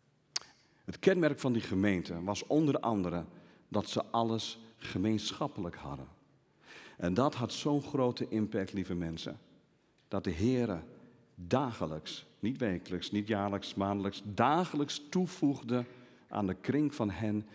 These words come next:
die behouden werden. Laten we samen eens kijken hoe dat er in de praktijk uitzag. In Handelingen vier, vanaf vers tweeëndertig, en u kunt met mij meelezen vanaf de beamer,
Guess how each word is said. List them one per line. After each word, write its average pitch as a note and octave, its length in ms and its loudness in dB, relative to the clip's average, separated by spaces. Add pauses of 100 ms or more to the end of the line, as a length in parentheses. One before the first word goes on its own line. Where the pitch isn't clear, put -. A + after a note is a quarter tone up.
(260)
die F#2+ 140 0
behouden F2 480 -2
werden. D#2 340 -6 (840)
Laten G#2+ 260 2
we G#2+ 60 0
samen B2 360 2
eens G#2+ 220 2
kijken G2+ 500 0 (420)
hoe G2+ 220 -2
dat F#2+ 340 0 (400)
er G2+ 140 -2
in A2+ 100 2
de G#2 60 0
praktijk A2+ 500 -2
uitzag. - 520 -2 (1120)
In G2 200 2
Handelingen A#2 400 2
vier, B2 420 0 (360)
vanaf A2 300 2
vers G2+ 340 2
tweeëndertig, G#2+ 760 2
en G#2+ 100 0
u G2+ 60 0
kunt A#2 260 0
met A2 160 0
mij F#2+ 200 2
meelezen F#2+ 720 2
vanaf F#2+ 320 -4
de F#2+ 80 -4
beamer, F2+ 420 0